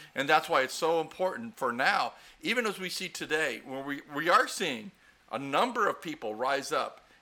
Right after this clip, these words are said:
and go into office, a great number, because of work like, uh, uh, Doctor James Garlow and, uh, David Lane and people challenging even pastors. And we have Doug Fairbanks and, um, I mean, Bur-, um, Doug,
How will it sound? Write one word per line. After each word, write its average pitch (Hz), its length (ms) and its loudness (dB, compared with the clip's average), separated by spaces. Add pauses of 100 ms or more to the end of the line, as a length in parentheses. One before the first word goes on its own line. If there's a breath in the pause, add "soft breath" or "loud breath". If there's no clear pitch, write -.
and 113 80 -18
go 143 160 0
into 147 120 -2
office, 131 320 2
a - 60 0
great 170 400 2
number, 147 240 0
because 190 380 -2
of 147 140 -4
work 139 360 0 (380 loud breath)
like, 131 380 2
uh, 117 340 2 (100)
uh, - 120 -8 (180)
Doctor 127 300 -2
James 131 340 -4
Garlow 120 520 4
and, 117 120 -2
uh, 117 140 -2
David 127 420 -4
Lane 123 380 -2
and 101 100 -14
people 135 320 -10
challenging 175 640 -2
even 185 220 -6
pastors. 160 640 -8
And 123 80 -12
we 127 100 -8
have 143 260 2 (380 loud breath)
Doug 147 220 4
Fairbanks 127 680 2
and, 117 240 -8
um, 120 160 -2
I 117 60 -4
mean, 117 240 -8
Bur-, 135 180 -2 (100)
um, 107 280 -10 (640 loud breath)
Doug, 135 240 4